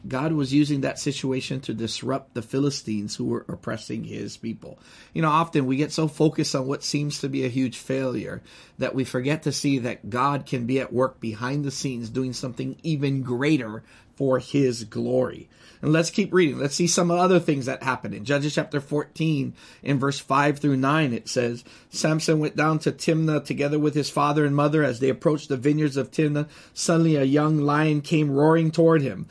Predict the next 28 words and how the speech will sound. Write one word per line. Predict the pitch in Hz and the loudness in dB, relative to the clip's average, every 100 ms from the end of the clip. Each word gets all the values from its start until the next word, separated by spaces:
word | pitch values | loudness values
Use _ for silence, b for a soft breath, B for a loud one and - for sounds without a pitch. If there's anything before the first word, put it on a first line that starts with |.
| B B | B B
The | 143 | -4
Spirit | - - 160 180 | -2 2 6 6
of | 175 | 6
the | 175 | 6
Lord | 156 170 190 151 123 | 6 6 6 4 0
came | - 135 | 0 0
powerfully | - 170 185 180 175 170 | -2 2 4 4 4 4
upon | 160 180 180 | 4 2 2
him | 165 147 | 2 0
so | 156 | 0
that | 156 | 0
he | 156 | 0
tore | 156 - 190 208 | -2 2 4 6
the | 190 | 4
lion | 175 175 175 175 - | 4 4 4 0 -2
apart | 143 - 196 135 - B B B | -6 0 2 0 -6 B B B
with | 151 160 | 0 4
his | 175 131 | 4 4
bare | 165 196 190 | 2 2 2
hands | 185 196 180 | 2 2 2
as | 170 | 4
he | 190 | 4
might | 185 196 | 4 4
have | 202 | 2
torn | - 208 214 | 2 2 4
a | 214 | 4
young | 214 226 214 | 4 4 4
goat." | 202 240 247 - | 4 6 4 0